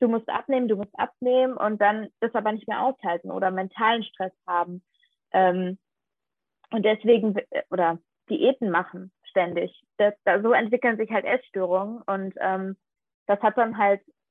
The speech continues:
im Grunde genommen auch die Diätkultur irgendwie verursacht und nicht, ähm,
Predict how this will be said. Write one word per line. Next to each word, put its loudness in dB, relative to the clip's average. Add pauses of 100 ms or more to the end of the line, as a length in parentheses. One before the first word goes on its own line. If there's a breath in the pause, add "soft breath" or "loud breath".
(580)
im -6
Grunde 2
genommen -2
auch 0
die -12
Diätkultur -4
irgendwie -2
verursacht -2
und -10
nicht, -4 (1000)
ähm, 0